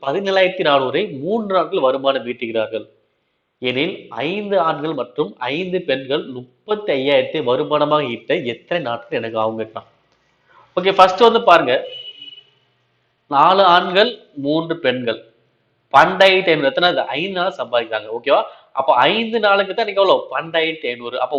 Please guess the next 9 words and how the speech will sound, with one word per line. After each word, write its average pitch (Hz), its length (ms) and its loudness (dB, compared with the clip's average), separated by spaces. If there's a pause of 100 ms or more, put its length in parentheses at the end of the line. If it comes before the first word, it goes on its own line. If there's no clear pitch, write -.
(100)
ஒரு 180 160 -2
நாளைக்கு 208 260 0
எவ்வளோ 151 220 -2
சம்பாதிப்பேன்னு 131 420 -8
ஃபர்ஸ்ட் 117 220 -12 (100)
பார்ப்போம். - 320 -8 (840)
ஓகேவா? 160 240 2 (400)
அஞ்சு 165 320 -6
நாளைக்கு 208 260 0